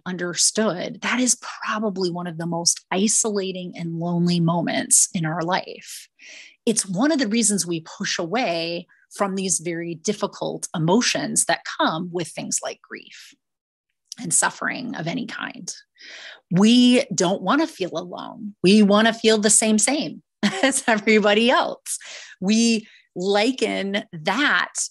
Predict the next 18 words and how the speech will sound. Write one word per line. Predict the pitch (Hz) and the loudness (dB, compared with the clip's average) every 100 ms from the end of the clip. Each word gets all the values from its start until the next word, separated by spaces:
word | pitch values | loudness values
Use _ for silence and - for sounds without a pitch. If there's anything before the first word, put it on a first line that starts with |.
| _ | _
to, | - - 214 196 185 180 - - - 131 | -6 -2 -2 -2 -4 -8 -12 -18 -10 -6
uh, | 170 - 214 - | -4 -6 -10 -14
feeling | - 180 180 185 | -6 -2 0 2
that | 190 | 2
we | 214 | 2
belong. | 190 202 269 359 - 196 _ _ _ - - - | 2 0 -2 -6 -10 -18 _ _ _ -20 -20 -4
And | 208 214 | 0 2
yet, | 196 220 202 - _ - | 2 2 0 -4 _ -10
counterintuitively, | - - 285 302 320 294 226 196 - 302 330 214 156 165 147 135 156 - _ _ - | -4 -2 2 4 4 4 2 0 -2 -2 0 -2 -4 -10 -10 -10 -14 -16 _ _ -4
in | 202 | -2
sharing | 190 - - 240 240 226 196 | 0 0 0 -2 -2 -2 -4
our | 170 180 | -6 -10
vulnerability, | 165 185 170 147 285 285 160 120 - 208 - - - | -6 -4 -4 -4 -2 -2 -4 -6 -8 -10 -14 -20 -4
we | 202 | 0
will | 196 202 - - | 2 0 -2 -4
actually | 240 - 262 233 208 | -2 -2 0 0 -2
make | 170 170 175 - - - | -4 -6 -8 -10 -12 0
stronger | - - - 185 180 180 175 175 - 202 | 0 0 0 2 2 2 -2 -4 -6 -10